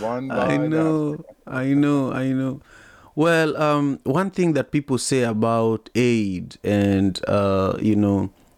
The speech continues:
Speaker 2: fundraising and nonprofit work is that it's not sustainable,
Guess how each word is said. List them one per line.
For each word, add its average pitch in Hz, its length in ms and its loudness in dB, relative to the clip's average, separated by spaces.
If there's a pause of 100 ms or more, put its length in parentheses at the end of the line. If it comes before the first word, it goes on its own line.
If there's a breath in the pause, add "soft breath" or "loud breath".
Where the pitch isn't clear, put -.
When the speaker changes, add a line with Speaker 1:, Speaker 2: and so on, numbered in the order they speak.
(100)
Speaker 2:
fundraising 104 880 0
and 101 300 2
nonprofit 104 760 0
work 107 260 -2
is 104 140 0
that 98 200 -2
it's 95 220 -8
not 113 260 2
sustainable, 104 920 0